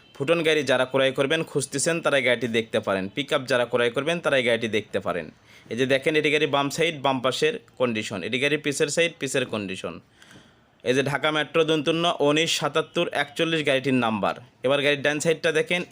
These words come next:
এই যে পিছের বডিটা দেখতে পাচ্ছেন, পাঁচ ফিট পাঁচ ইঞ্চি রয়েছে এবং এই যে লম্বায় বডিটা রয়েছে নয় ফিট। এই যে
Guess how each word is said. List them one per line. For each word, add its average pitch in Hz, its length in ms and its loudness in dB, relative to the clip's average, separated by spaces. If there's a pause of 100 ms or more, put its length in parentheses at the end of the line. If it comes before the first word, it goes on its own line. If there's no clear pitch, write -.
এই 147 80 4
যে 151 140 2
পিছের 156 280 0
বডিটা 147 280 2 (100)
দেখতে 160 220 -2 (340)
পাচ্ছেন, 151 300 -2 (100)
পাঁচ 147 220 2
ফিট 156 140 -4 (100)
পাঁচ 156 220 0
ইঞ্চি 143 200 -4
রয়েছে 123 340 2 (600)
এবং 143 180 2 (100)
এই 160 80 4
যে 160 140 4
লম্বায় 147 360 2
বডিটা 143 300 2
রয়েছে 143 340 2
নয় 123 280 2
ফিট। 104 220 -4 (580)
এই 123 120 2
যে 143 60 0